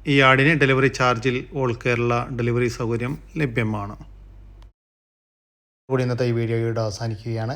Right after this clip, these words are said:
നിങ്ങൾക്ക് ആർക്കെങ്കിലും നിങ്ങളുടെ കാർഷിക സാധനങ്ങൾ സൗജന്യമായി നമ്മുടെ YouTube ചാനൽ വഴി വിൽപ്പനയ്ക്ക് താല്പര്യമുണ്ടെങ്കിൽ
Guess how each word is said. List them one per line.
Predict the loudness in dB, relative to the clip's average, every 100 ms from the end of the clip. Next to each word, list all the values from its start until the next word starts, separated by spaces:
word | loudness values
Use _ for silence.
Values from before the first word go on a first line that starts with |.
| -8
നിങ്ങൾക്ക് | -6 -4 -2 -2
ആർക്കെങ്കിലും | -2 -4 -4 -4 -4
നിങ്ങളുടെ | -6 -6 -4
കാർഷിക | -4 -6 -10
സാധനങ്ങൾ | -8 -6 -6 -8
സൗജന്യമായി | -8 -8 -6 -6 -6 -8
നമ്മുടെ | -6 -6 -4
YouTube | -6 -6 -8 -6
ചാനൽ | -6 -4
വഴി | -6 -6
വിൽപ്പനയ്ക്ക് | -10 -10 -8 -6 -6
താല്പര്യമുണ്ടെങ്കിൽ | -8 -6 -6 -6 -6